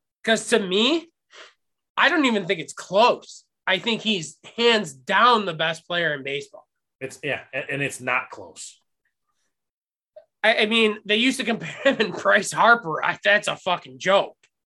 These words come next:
Speaker 2: Yeah, Bryce Harper is a piece of shit.
Speaker 1: One thing we can agree on sports-wise, Nicholas.
Speaker 2: There we go.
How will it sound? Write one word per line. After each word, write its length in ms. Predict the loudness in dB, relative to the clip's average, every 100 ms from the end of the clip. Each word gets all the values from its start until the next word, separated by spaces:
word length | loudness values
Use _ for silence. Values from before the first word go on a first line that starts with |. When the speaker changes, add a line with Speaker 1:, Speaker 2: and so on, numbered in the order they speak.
| _ _ _ _ _ _ _ -14
Speaker 2:
Yeah, 180 | -12 -8
Bryce 260 | -6 -4 -4
Harper 320 | -6 -8 -14
is 100 | -16
a 40 |
piece 200 | -20 -20
of 40 | -20
shit. 500 | -20 -20 _ _ _ _ _ _ _ _ _ _ _ _ _ _ _ _ _ _ _ _ _ _ _ _ _ _ _ _ _ _ _ _ _ _ _ _ -6
Speaker 1:
One 220 | -4 -2
thing 160 | 0 0
we 120 | 0
can 120 | -2
agree 280 | -2 0 0
on 180 | 0 -2
sports-wise, 680 | -2 -2 -2 -10 -12 -14
Nicholas. 520 | -16 -14 -14 -14 -16 _ _
Speaker 2:
There 260 | -18 -14 -10
we 100 | -6
go. 280 | -4 -4